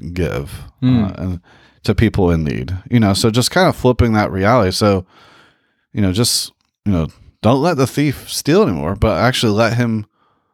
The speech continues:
Speaker 1: work an honest, good job so that in,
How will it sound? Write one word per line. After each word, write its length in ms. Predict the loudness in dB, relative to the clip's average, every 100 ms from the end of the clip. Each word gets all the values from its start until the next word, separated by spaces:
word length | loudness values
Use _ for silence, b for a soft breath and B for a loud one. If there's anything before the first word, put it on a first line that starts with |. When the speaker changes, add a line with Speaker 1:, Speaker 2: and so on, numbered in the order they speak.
| _ _ -10
Speaker 1:
work 320 | 0 2 2
an 80 | -2
honest, 380 | 0 0 0 -4
good 120 | -4
job 360 | 0 2 0 0
so 100 | -2
that 160 | 0
in, 340 | -2 -4 -6